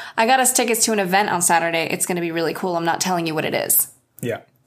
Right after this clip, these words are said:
Speaker 1: That's directive.
Speaker 2: Totally.
Speaker 1: Versus not.
Speaker 2: Yep.
Speaker 1: So it doesn't have to be a big deal, but you need to know as a, as a man that that will build polarity more so than, "Hey, what do you wanna do this weekend?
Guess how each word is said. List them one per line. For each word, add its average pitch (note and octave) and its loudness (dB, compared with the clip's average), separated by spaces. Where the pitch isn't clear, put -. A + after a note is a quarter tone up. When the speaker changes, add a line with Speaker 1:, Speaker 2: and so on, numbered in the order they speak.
Speaker 1:
That's A#3 4
directive. - 0
Speaker 2:
Totally. A2+ -4
Speaker 1:
Versus G#3+ 2
not. - 0
Speaker 2:
Yep. C#3+ -2
Speaker 1:
So A3+ 2
it - 0
doesn't C4 2
have B3+ 0
to B3 -2
be A3+ 0
a G3 0
big A3 -2
deal, C#4+ 0
but G3 0
you A3 -2
need A3+ 0
to A3+ 0
know G#3+ 2
as F#3 0
a, F#3 -6
as F3+ -2
a F#3+ 0
man G#3 2
that G3 2
that G3+ 4
will G#3+ 2
build F#3+ 0
polarity - -2
more G3+ 2
so F3 2
than, F#3 0
"Hey, F4+ -2
what A#3+ 0
do A#3 2
you A#3 0
wanna B3+ 0
do D4 0
this C4 0
weekend? G3+ -2